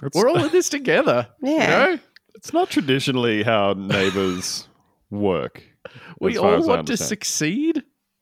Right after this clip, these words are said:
Speaker 2: at just, like, life
Speaker 3: At
Speaker 2: generally.
Speaker 3: not s-, at not smelling?
Speaker 2: Yeah.
Speaker 1: We're, we're all on that
Speaker 3: Something
Speaker 1: grind set.
Speaker 3: stinky?
Speaker 2: Like, you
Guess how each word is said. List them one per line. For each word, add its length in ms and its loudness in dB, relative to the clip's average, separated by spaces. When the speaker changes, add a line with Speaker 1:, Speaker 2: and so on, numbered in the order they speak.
Speaker 2:
at 160 -2
just, 180 -4
like, 240 -2
life 560 0
Speaker 3:
At 140 4
Speaker 2:
generally. 480 4
Speaker 3:
not 60 2
s-, 260 -8
at 160 0
not 260 2
smelling? 760 0
Speaker 2:
Yeah. 440 0
Speaker 1:
We're, 200 2
we're 100 4
all 220 4
on 160 2
that 60 4
Speaker 3:
Something 120 -2
Speaker 1:
grind 240 2
set. 120 -10
Speaker 3:
stinky? 420 -6
Speaker 2:
Like, 240 -4
you 540 0